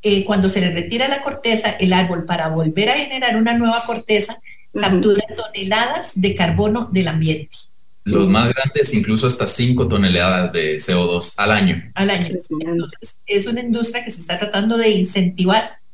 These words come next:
Speaker 1: a nivel mundial para tratar todos de poner nuestro granito de arena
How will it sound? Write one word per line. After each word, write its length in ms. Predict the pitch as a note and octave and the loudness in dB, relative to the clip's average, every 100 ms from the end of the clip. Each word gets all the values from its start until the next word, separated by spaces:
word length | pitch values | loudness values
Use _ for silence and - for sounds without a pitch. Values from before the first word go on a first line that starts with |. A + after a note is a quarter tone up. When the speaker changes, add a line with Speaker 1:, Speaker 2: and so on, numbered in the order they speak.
| - | -2
Speaker 1:
a 100 | G3 | 2
nivel 360 | F#3+ F#3+ F#3+ | 4 4 2
mundial 400 | A3 A#3+ A3+ G3 A3 | 0 0 2 2 0
para 220 | A#3 F3 | -2 -4
tratar 520 | D#3 D3+ E3+ F#3+ - - - | -6 -2 0 0 -6 -18 -6
todos 420 | A#3 B3 D4 - | 0 2 0 -2
de 120 | G3 | -2
poner 260 | F#3+ F3+ G3+ | 0 2 2
nuestro 260 | A#3+ A#3+ A3 | 0 -4 0
granito 360 | F#3+ G3+ B3 | 2 2 0
de 60 | B3+ | 0
arena 420 | B3+ A#3 B3 - | 2 2 0 -6